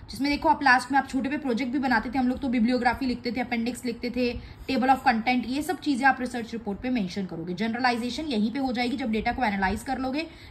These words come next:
कि आपने जो चीज सोची थी, जो hypothesis set करा था, whether it is true or not, वो आपको यहीं पे clear, clear हो जाएगा। Then आप एक जनरल statement यहाँ पे frame कर सकते हो, and after that you will start writing your research report,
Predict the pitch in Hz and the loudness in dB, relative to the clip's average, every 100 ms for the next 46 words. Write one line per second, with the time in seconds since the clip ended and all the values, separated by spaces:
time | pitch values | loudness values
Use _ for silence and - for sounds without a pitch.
0 | - 254 226 254 262 262 285 - 220 - | -2 2 2 0 -2 -2 -4 -2 -4 -2
1 | 285 294 269 208 226 233 254 - 240 - | -4 -2 -2 -2 -4 -6 -8 -6 -4 0
2 | 262 330 247 311 311 220 226 - 233 233 | 0 0 0 -2 -2 -4 -6 -8 -6 -2
3 | 208 262 311 262 190 247 220 202 202 240 | 0 0 2 0 0 -2 -2 -2 -4 -4
4 | 208 180 - 208 202 233 247 254 294 330 | -4 -4 -2 -2 0 -2 2 4 4 0
5 | - - - 294 381 381 269 277 294 302 | -4 -14 -4 2 2 2 0 0 0 -2
6 | 240 208 240 233 214 214 214 196 220 233 | -4 -4 -2 -2 -2 -2 -2 -2 -2 -4
7 | - 294 302 277 285 320 294 262 - 254 | -4 0 2 2 0 -2 0 -2 0 2
8 | 220 220 190 208 208 196 196 196 - 180 | 2 2 0 0 0 -2 -4 -8 -8 -6
9 | 214 302 | 0 0